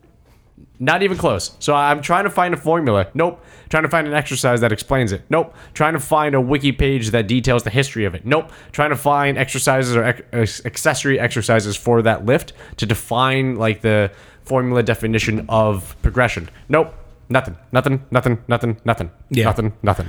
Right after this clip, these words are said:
Speaker 2: Welcome
Speaker 1: So
Speaker 2: to posting on Reddit. <laughs>
Speaker 1: so I was, so I was thinking I should repost and just go fucking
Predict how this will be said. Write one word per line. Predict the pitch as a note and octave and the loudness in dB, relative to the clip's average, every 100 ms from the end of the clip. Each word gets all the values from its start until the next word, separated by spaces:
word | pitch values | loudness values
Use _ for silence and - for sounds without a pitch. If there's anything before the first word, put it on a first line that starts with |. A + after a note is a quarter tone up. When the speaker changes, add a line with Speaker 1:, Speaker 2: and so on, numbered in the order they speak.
| - | -6
Speaker 2:
Welcome | B2+ C#3 C#3 A#2 | -2 0 2 2
Speaker 1:
So | |
Speaker 2:
to | C3+ | 2
posting | - B2 C3 A#2+ | 0 0 0 0
on | G2+ | 2
Reddit. | G2+ G2+ - - - - | 0 0 0 -2 -2 -14
<laughs> | - - | -18 -6
Speaker 1:
so | - D3+ | -2 2
I | D3+ | 2
was, | D#3+ C#3 A#2+ A#2 | 2 -2 -2 0
so | D#3 | 0
I | C#3 E3+ | 2 2
was | A3+ F#3 C#3 | 2 0 0
thinking | E3+ D3+ D3 C3+ - - - - - - - - | 0 2 2 2 2 -2 -2 -4 -6 -12 -12 -2
I | C3 | 0
should | D#3+ F#3 C#3+ | 2 0 2
repost | C#3 C#3 B2+ C#3+ C#3+ | 2 2 2 2 2
and | A#2 | 2
just | A2+ - | 2 2
go | A2 | 2
fucking | A#2 G#2 G#2 G2 F#2 | 2 0 0 0 -2